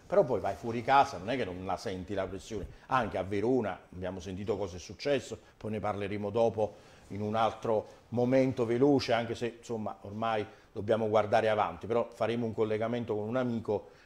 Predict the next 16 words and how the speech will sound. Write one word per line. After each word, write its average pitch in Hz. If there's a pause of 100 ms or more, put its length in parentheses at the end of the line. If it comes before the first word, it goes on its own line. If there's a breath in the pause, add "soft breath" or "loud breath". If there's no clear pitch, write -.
e, 101
e 110
parleremo 113
anche 117
dello 113
striscione. 104
Però 196
insomma, 127
ecco, 127
a 101
Verona 131
la, 98
la 98
pressione 117
la 90
senti, 120